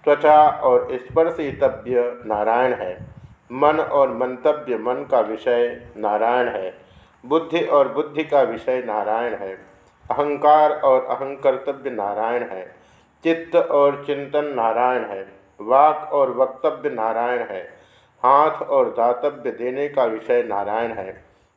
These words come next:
पैर और गंतव्य नारायण है, पायु गुदा और विषयितव्यम नारायण है, उपस्थ और आनंदयितव्य आनंद का विषय नारायण है।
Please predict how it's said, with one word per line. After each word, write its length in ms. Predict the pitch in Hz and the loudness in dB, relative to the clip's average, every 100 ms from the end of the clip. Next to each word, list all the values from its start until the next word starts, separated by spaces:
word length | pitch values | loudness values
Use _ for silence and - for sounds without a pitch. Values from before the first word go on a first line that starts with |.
| - | 2
पैर 360 | 143 151 151 - | 4 4 2 0
और 220 | 135 110 | 0 0
गंतव्य 640 | 120 123 120 151 147 151 | -2 -2 -2 -2 -2 -4
नारायण 520 | 127 104 104 117 120 | -4 -2 0 0 -2
है, 320 | 101 98 95 - _ _ _ - - | -4 -8 -10 -14 _ _ _ -8 2
पायु 200 | 131 147 | 4 4
गुदा 760 | 139 98 127 131 120 101 - - - | 0 -8 -4 2 4 2 -4 -14 -4
और 240 | 127 139 139 | 4 4 4
विषयितव्यम 1040 | 131 127 147 151 151 147 127 113 113 131 | -4 -2 -2 0 -2 -2 -2 -2 -4 -4
नारायण 560 | 131 110 104 113 117 107 | -2 -4 -2 0 -2 -4
है, 400 | 98 87 - _ _ _ _ _ _ _ | -6 -10 -12 _ _ _ _ _ _ _
उपस्थ 480 | - 151 175 175 - | -6 4 4 4 2
और 640 | - 143 143 147 143 - - | 0 2 2 2 -4 -10 0
आनंदयितव्य 1400 | 123 135 147 156 151 147 139 143 - 123 139 139 - - - - - | 2 4 2 0 0 0 0 -2 -2 0 2 4 2 -6 -18 -6 0
आनंद 480 | 123 135 147 147 147 | 2 2 -2 -2 2
का 120 | 127 | 2
विषय 580 | 110 117 - 127 123 113 | 2 -4 0 0 0 -4
नारायण 460 | 113 110 117 123 110 | -4 -2 0 0 -2
है। 400 | 95 92 - | -8 -14 -18